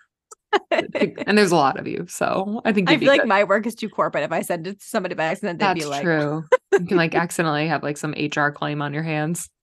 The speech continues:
Speaker 1: Yeah, it'd be bad. Not that that's, like, that's, like, what a normal company would do.
Speaker 2: Yes.
Speaker 1: <laughs>
Speaker 2: Yeah. They're, they're not sticklers. <laughs> They're just normal.
Speaker 1: <laughs>
Speaker 2: Oh my God, I love it.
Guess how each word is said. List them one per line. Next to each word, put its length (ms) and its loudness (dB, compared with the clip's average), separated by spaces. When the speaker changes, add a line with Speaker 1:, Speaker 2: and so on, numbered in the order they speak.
Speaker 1:
Yeah, 100 4
it'd 120 -2
be 60 -4
bad. 460 -4
Not 200 2
that 140 2
that's, 260 2
like, 200 0
that's, 160 2
like, 100 2
what 120 4
a 40 2
normal 380 2
company 380 -4
would 180 -10
do. 120 -6
Speaker 2:
Yes. 400 2
Speaker 1:
<laughs> 280 -20
Speaker 2:
Yeah. 180 -4
They're, 180 0
they're 160 2
not 180 0
sticklers. 800 -2
<laughs> 180 -2
They're 140 0
just 240 -4
normal. 460 -2
Speaker 1:
<laughs> 680 -12
Speaker 2:
Oh 340 -8
my 140 -6
God, 200 -4
I 60 0
love 300 -4
it. 240 -4